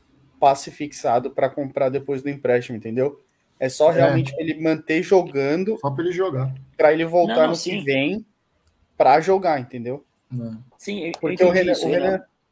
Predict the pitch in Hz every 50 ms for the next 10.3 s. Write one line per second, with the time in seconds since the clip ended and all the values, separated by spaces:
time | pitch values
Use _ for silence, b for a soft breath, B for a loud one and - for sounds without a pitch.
0 | _ _ 151 160 180 175 190 202 220 220 208 170 160 165 165 160 151 147 139 131
1 | 151 - - 160 160 170 165 165 190 180 185 180 175 180 180 170 175 170 170 180
2 | 175 170 170 160 160 147 131 147 151 151 151 151 143 143 143 - 151 135 135 135
3 | 135 131 127 - _ 123 123 123 123 139 131 - 165 143 143 139 135 143 135 135
4 | 135 - - - 123 127 127 131 131 120 127 135 131 135 135 135 131 151 147 -
5 | - 151 139 127 117 117 113 113 110 _ 120 117 123 135 - _ _ _ _ _
6 | _ _ _ _ 143 135 139 143 143 - - 147 135 156 165 185 262 277 269 269
7 | 160 160 151 147 143 139 139 135 143 147 147 151 147 147 147 135 131 131 139 143
8 | 151 156 151 147 151 156 151 151 147 135 131 127 120 - _ _ _ 123 127 123
9 | 139 135 139 139 139 139 135 131 131 b b b b b b - 131 127 131 139
10 | 143 156 156 147 143 147